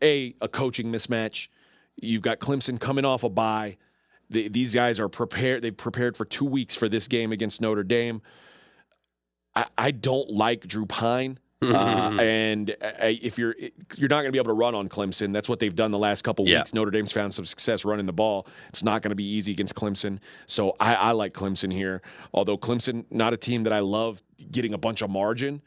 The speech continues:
Speaker 1: but three and a half feels small enough. I'll swallow that.
Speaker 2: I feel like three and a half is a signal for me.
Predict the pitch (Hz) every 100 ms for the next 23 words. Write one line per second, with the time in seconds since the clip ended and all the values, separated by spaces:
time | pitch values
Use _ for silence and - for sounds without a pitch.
0 | _ _ _ - 110 120 104 - - 131
1 | 120 107 107 - 107 95 107 101 95 95
2 | 92 90 87 90 85 85 82 85 85 -
3 | - - - 98 98 139 135 127 - 123
4 | 120 113 92 101 98 - 92 85 - 98
5 | 104 101 107 110 113